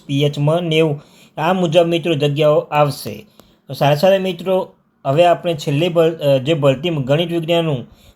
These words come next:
વિષયમાં કેટલું મેરિટ રહેલું તેના ઉપર નજર નાખીએ તો જનરલ માટે અડસઠ પોઇન્ટ નવ, નવ ટકા હતું, ઓબીસી માટે અડસઠ પોઇન્ટ ચોવીસ ટકા, ઈડબ્લ્યુએસ માટે અડસઠ પોઇન્ટ ચોરાણું, એસસી માટે સાસઠ પોઇન્ટ છ અને એસટી માટે બાવન પોઇન્ટ સિત્તોતેર,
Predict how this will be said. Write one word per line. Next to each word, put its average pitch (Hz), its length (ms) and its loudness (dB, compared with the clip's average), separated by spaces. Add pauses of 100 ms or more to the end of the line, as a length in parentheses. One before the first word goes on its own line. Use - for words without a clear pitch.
વિષયમાં 180 440 0
કેટલું 180 260 -2
મેરિટ 156 380 0
રહેલું 170 260 2
તેના 156 220 0
ઉપર 156 180 -2
નજર 143 220 2
નાખીએ 156 400 0
તો 113 220 -6 (400)
જનરલ 143 340 4
માટે 190 260 2
અડસઠ 156 380 2
પોઇન્ટ 156 240 2
નવ, 151 180 2 (140)
નવ 147 200 2
ટકા 175 300 2
હતું, 175 340 -4 (300)
ઓબીસી 202 380 -2
માટે 180 480 0
અડસઠ 147 380 0
પોઇન્ટ 147 220 0
ચોવીસ 160 360 0
ટકા, 170 340 2 (320)
ઈડબ્લ્યુએસ 180 540 2
માટે 165 260 2
અડસઠ 143 400 0
પોઇન્ટ 151 160 -2
ચોરાણું, 170 580 0
એસસી 147 380 -2
માટે 165 420 2
સાસઠ 147 520 0
પોઇન્ટ 175 340 -2
છ - 100 -4 (640)
અને 151 260 -4 (120)
એસટી 139 300 -2
માટે 185 220 4
બાવન 156 400 2
પોઇન્ટ 160 200 0
સિત્તોતેર, 175 500 -4